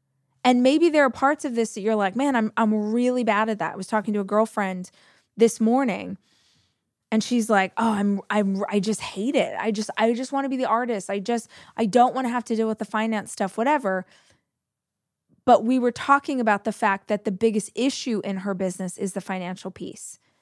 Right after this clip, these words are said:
Yeah, because you're not giving any energy into this thing. So there's an energy block. Nothing's gonna move forward with this.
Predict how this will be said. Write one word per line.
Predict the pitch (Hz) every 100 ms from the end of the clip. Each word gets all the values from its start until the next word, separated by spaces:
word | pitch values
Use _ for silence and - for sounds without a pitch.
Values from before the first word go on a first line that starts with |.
| _
Yeah, | - 254 320 196 - _ _ _ _
because | 240 - 254
you're | 220
not | 254 269 247
giving | 269 240 220 -
any | 262 294 339 330
energy | 262 269 277 226 220
into | - 214 220 254
this | 214 202
thing. | - 208 208 294 349 _ _ _
So | - - 254
there's | 254 254 240 - -
an | 240 233
energy | 247 254 254 240
block. | 220 233 311 311 - _ _
Nothing's | 208 233 294 294 311 277
gonna | - 269
move | 254 247
forward | - 240 247
with | 226
this. | 202